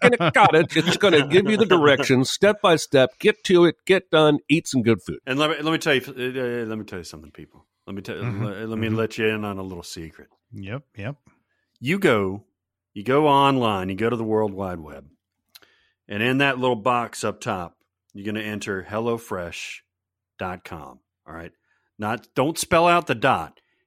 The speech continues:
Speaker 2: You just put a dot, period.
Speaker 3: Mm-hmm.
Speaker 2: hello fresh dot com. All right? Are we still with me? All right, you still with me? Go to hello fresh dot com slash sincast fourteen.
Speaker 1: Mm.
Speaker 2: It's very, it's, it's so exciting. Uh, like, I, I'm getting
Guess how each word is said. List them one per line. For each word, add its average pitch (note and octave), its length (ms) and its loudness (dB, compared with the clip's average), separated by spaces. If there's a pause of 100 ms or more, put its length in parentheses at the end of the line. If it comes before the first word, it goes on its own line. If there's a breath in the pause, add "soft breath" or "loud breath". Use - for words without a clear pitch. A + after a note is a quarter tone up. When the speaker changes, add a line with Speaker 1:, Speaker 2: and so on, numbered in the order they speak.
(120)
Speaker 2:
You G#2 80 -14
just - 200 -10
put F3 160 2
a C#3 60 0
dot, F2+ 360 -4 (340)
period. A#2 440 2 (440)
Speaker 3:
Mm-hmm. C3+ 60 0
Speaker 2:
hello E3 220 4
fresh C3 360 0
dot A2+ 240 -2
com. D#2 380 -8 (120)
All F2+ 80 -10
right? F#2+ 240 -8
Are A#2+ 60 -8
we A2 80 -2
still C#3+ 280 0
with E3 200 2
me? G#3 240 -2 (160)
All A2+ 80 -6
right, G2+ 140 -2
you G2 80 -10
still C#3 220 -2
with A#2 200 -4
me? - 60 -20 (680 soft breath)
Go - 80 -6
to G2 80 -4
hello D3 320 2
fresh E3+ 300 0
dot D#3+ 240 -2
com A#2 340 -2 (160 soft breath)
slash A3 960 0 (280)
sincast F3+ 920 -2
fourteen. C#3+ 880 -4 (680 soft breath)
Speaker 1:
Mm. B2+ 400 -14 (320)
Speaker 2:
It's - 160 -20
very, B2 340 2
it's, B2 260 -4
it's B2+ 200 -4
so D3+ 180 4
exciting. B2+ 680 0
Uh, B2+ 260 -14
like, B2 260 0
I, A#2 220 0
I'm A#2 160 -4
getting A2 440 -2